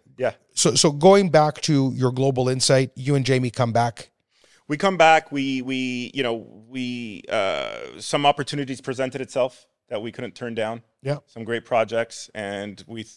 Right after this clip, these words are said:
Speaker 1: you know, we said, "Well, you know, we, this is the route we were gonna go. So if these projects are already
Speaker 2: You're
Speaker 1: falling"
Speaker 2: talking becoming a listing broker for a development.
Speaker 1: Yeah, pretty much. Basically running the sales and marketing for a developer specifically. And we made a decision that that's all we're gonna do.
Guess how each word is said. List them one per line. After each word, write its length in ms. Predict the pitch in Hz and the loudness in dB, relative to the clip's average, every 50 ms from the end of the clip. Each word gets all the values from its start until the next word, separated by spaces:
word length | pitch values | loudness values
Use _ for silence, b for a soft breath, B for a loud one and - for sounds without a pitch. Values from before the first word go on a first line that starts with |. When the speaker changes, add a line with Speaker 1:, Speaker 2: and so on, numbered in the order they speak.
| _ _ _ _ _ _ _ - | _ _ _ _ _ _ _ -10
Speaker 1:
you 80 | 120 | -8
know, 80 | 98 98 | -6 -6
we 140 | 98 104 95 | -6 -8 -8
said, 180 | - 113 104 | -6 -4 -4
"Well, 200 | 104 104 92 - _ _ _ _ _ _ _ _ _ _ _ _ _ _ _ | -2 -4 -4 -6 _ _ _ _ _ _ _ _ _ _ _ _ _ _ _
you 80 | - 107 | -14 -12
know, 140 | 98 90 - _ | -12 -12 -14 _
we, 340 | 107 113 104 101 90 - - 82 90 - | -18 -14 -14 -12 -12 -14 -16 -18 -20 -18
this 160 | - 110 - 123 | -16 -14 -12 -12
is 100 | 113 92 | -10 -10
the 100 | 110 104 | -10 -10
route 160 | 107 110 - | -10 -10 -10
we 120 | 98 110 | -10 -8
were 80 | 95 101 | -8 -8
gonna 160 | 104 104 107 | -8 -8 -4
go. 240 | 233 160 147 127 127 | 0 0 0 0 0
So 160 | - - 107 | -4 -6 -6
if 100 | 98 - | -6 -8
these 160 | - 117 101 | -10 -14 -8
projects 340 | - - 113 107 101 101 - 120 | -4 -2 -2 -2 -2 -4 -4 -2
are 40 | 107 | -2
already 220 | 104 110 107 170 | 0 2 2 4
Speaker 2:
You're 80 | 185 - | 6 8
Speaker 1:
falling" 160 | 190 175 175 | 8 6 6
Speaker 2:
talking 140 | 185 175 151 | 4 0 -2
becoming 320 | - 175 - 156 156 151 | 0 0 2 2 2 2
a 80 | 139 120 | 2 2
listing 320 | 131 165 156 - 175 156 | 2 2 2 2 0 2
broker 480 | 131 139 135 127 - 135 131 131 131 - _ _ _ _ | 4 4 2 2 2 0 0 0 0 -4 _ _ _ _
for 220 | _ - 147 135 | _ 2 4 4
a 80 | 127 120 | 6 4
development. 600 | 113 113 123 104 82 - - - - - - _ _ _ _ _ _ _ _ _ _ _ _ _ _ | 4 4 4 4 4 2 -6 -14 -20 -20 -20 _ _ _ _ _ _ _ _ _ _ _ _ _ _
Speaker 1:
Yeah, 220 | 156 180 196 - - | 4 6 6 6 6
pretty 220 | - 202 175 175 | 4 0 0 2
much. 300 | 156 123 95 - - - | 2 2 2 0 0 -2
Basically 540 | - 147 139 - 160 - - 147 135 131 131 | 0 0 0 0 -2 -2 -2 0 0 0 -2
running 320 | 120 117 127 135 135 131 123 | 0 2 2 2 2 0 -4
the 60 | 117 | -2
sales 300 | - 139 127 120 117 117 | 2 4 4 4 4 2
and 160 | 117 117 113 | -4 -4 -4
marketing 340 | 113 113 104 - 117 110 104 | -2 -4 -4 -4 -6 -8 -6
for 120 | - 113 | -6 -6
a 40 | 101 | -6
developer 680 | 104 95 98 98 98 98 - 113 107 101 98 101 113 _ _ | -4 -2 -2 -2 -2 -4 -6 -6 -4 -4 -6 -6 -10 _ _
specifically. 800 | - - - - 113 - 139 131 - 127 - 127 131 123 120 - - | -18 -14 -10 -8 -6 -6 -6 -6 -4 -4 -2 -2 -2 -2 -2 -4 -4
And 140 | 117 113 110 | -4 -4 -4
we 60 | 110 | -4
made 140 | 104 110 113 | -2 -2 -2
a 40 | 113 | -4
decision 400 | 95 101 - - 127 113 117 117 | -4 -8 -6 -6 -6 -4 -4 -4
that 140 | 113 104 101 - | -4 -2 0 0
that's 180 | 107 101 - 117 | 0 0 0 0
all 140 | 110 120 | 0 0
we're 80 | 131 131 | 0 -2
gonna 160 | 127 127 123 | -4 -4 -4
do. 340 | 113 127 127 127 120 123 | -4 -4 -6 -6 -6 -10